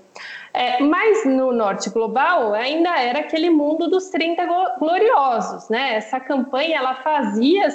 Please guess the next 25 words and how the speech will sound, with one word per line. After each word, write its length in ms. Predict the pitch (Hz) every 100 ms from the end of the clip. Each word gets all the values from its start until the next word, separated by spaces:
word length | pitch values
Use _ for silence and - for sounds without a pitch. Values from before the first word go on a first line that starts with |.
| -
muito 420 | 240 262 392 494
sentido 580 | 392 285 247 - 247 208
naquele 360 | 202 202 208 196
período, 720 | - 185 208 311 359 208 185
né? 240 | 196 254 - - - - -
Por 180 | 339 -
causa 340 | 262 277 311
disso 340 | 247 233 262 -
que 80 |
a 60 | 311
Federici 580 | 311 302 294 285 285 -
chama 220 | 285 294
de 80 | 285
salário 480 | - 311 269 294 294
do 80 |
patriarcado, 1040 | 294 320 320 339 403 - 311 262 233 190 208
né? 180 | 226 269
Que 120 | 247
a 20 |
gente 160 | 226 -
pode 280 | 233 226 226
comentar 440 | 247 254 254 233
mais 240 | 247 247
pra 180 | - 285 285
frente. 600 | 262 220 196 190 - -